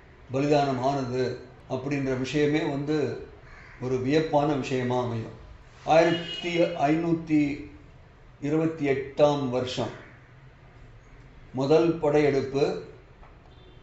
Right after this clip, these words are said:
பாபர் அந்த கோயிலை இடிக்கிறதுக்காக வர சமயத்துல, அந்த சமயத்திலேயே ஒரு லட்சத்துக்கு மேல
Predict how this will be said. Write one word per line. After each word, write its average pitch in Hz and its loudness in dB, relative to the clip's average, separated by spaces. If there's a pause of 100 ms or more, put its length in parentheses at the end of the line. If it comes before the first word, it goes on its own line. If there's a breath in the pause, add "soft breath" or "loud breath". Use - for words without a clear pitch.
(140)
பாபர் 143 4 (840)
அந்த 131 -4
கோயிலை 147 2
இடிக்கிறதுக்காக 135 2
வர 131 2
சமயத்துல, 127 0 (1800)
அந்த 160 4
சமயத்திலேயே 160 2
ஒரு 143 2
லட்சத்துக்கு 156 -2
மேல 131 2